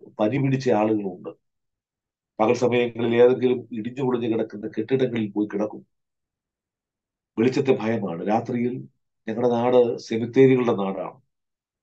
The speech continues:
സി എസ് ഐയുടെയും സി എം എസിന്റെയും കത്തോലിക്കരുടെയും ഒക്കെ സെമിത്തേരികളുണ്ട് ഞങ്ങളുടെ നാട്ടിൽ.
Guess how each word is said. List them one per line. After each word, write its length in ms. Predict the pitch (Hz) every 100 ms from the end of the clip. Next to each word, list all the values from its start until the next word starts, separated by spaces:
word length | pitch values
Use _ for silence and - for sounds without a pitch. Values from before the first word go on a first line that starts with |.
| _ _ _ _
സി 60 | 110
എസ് 180 | 113 113
ഐയുടെയും 380 | 110 110 110 101 - _ _ _
സി 160 | -
എം 140 | 117 113
എസിന്റെയും 500 | 110 113 101 113 110 101 _ _
കത്തോലിക്കരുടെയും 960 | 104 98 113 107 104 110 101 110 110 110
ഒക്കെ 260 | - 117 110
സെമിത്തേരികളുണ്ട് 840 | - 113 117 - 127 123 113 104 98
ഞങ്ങളുടെ 220 | 98 92
നാട്ടിൽ. 300 | 90 90